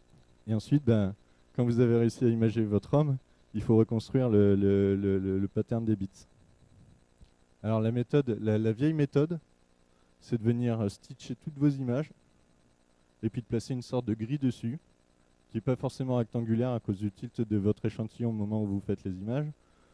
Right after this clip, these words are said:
Après, vous définissez, euh, les espaces entre les bits, et cetera. Puis un critère pour définir si c'est un un ou un zéro. Vous lancez un script et puis, euh, c'est magique, vous avez les, vous avez les bits. Ce qu'il faut voir après,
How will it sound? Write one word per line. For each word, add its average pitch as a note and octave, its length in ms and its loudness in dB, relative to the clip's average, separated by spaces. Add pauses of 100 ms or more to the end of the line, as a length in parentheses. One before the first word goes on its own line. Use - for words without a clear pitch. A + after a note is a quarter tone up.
(320)
Après, - 200 -2
vous G#2 120 -2
définissez, G#2 560 -6
euh, G#2 220 4
les F#2 280 -2
espaces G#2 380 -4
entre G2 240 -10
les G2+ 120 -2
bits, B2 300 -2
et G#2+ 80 -6
cetera. A2+ 460 -4
Puis - 120 -8
un G2+ 100 -4
critère A#2 340 -4
pour A2 160 -2
définir G#2+ 420 -6
si - 120 -14
c'est - 160 -8
un G2 200 -6
un A#2 120 -2
ou A2 140 -2
un G2+ 100 -2
zéro. F#2+ 340 0 (440)
Vous B2+ 80 2
lancez B2+ 240 0
un G2 80 -4
script C#3 500 -6
et A#2 80 -2
puis, G#2 260 -4
euh, G2 80 0
c'est - 180 -10
magique, A2+ 320 -2
vous G#2 160 -6
avez G2+ 140 -2
les, G2 260 -2
vous G#2+ 200 -8
avez G#2 140 0
les F#2+ 100 -4
bits. - 260 -16 (1700)
Ce - 60 -20
qu'il G2+ 140 -12
faut A2 140 2
voir G2 200 2
après, E3+ 340 -2